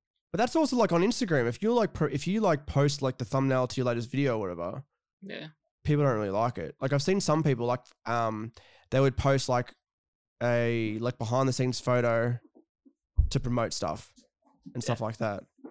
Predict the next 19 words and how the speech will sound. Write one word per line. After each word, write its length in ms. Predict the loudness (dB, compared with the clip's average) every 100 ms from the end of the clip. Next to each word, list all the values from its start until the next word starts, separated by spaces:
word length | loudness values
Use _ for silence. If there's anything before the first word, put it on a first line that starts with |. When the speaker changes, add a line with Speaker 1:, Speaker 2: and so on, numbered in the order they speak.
| -18 -8
Speaker 1:
Um, 280 | -6 -6 -2
and 120 | 2
one 160 | 2
thing 160 | 2 2
I'm 80 | 2
gonna 180 | 2 0
be 100 | 2
doing 180 | 0
on 100 | -2
Twitter 360 | -2 -2 2 0
for 140 | 0
the 60 | -2
main 240 | -2 -2
videos 640 | 0 0 0 -2 -4 -8 -10 _ _ _ _ _ _ _ _ _ _
most 280 | -4 -2 -2
of 40 | -4
the 60 | -6
time 500 | -2 0 0 -2 -8 -8
is, 600 | -4 -4 -4 -6 -6